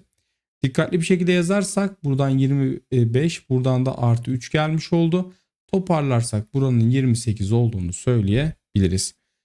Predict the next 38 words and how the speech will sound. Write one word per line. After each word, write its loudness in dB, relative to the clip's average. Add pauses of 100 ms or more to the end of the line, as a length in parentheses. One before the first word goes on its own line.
(120)
Şimdi 2
geldim 0
altıncı 0
sorumuza. 0
Dediğim 2
gibi 0
kolay -2
ve 0
güzel 2
bir -4
soruydu. 0 (640)
Birebir 2
ve 2
örten 0
olması 2
ne 2
anlama 2
gelecek 2
hocam? 2
Yani 4
bizim 0 (200)
artımız 2
ne 2
olacak 0
birebir 2
ve 2
örtene? 0
Ne 2
yapacağız? 0 (460)
Ben 2
sana 0
birebirin 2
tanımını 2
yazdırırken 0
hemen 2
o 2
videoma 2
gidebilirsin. 0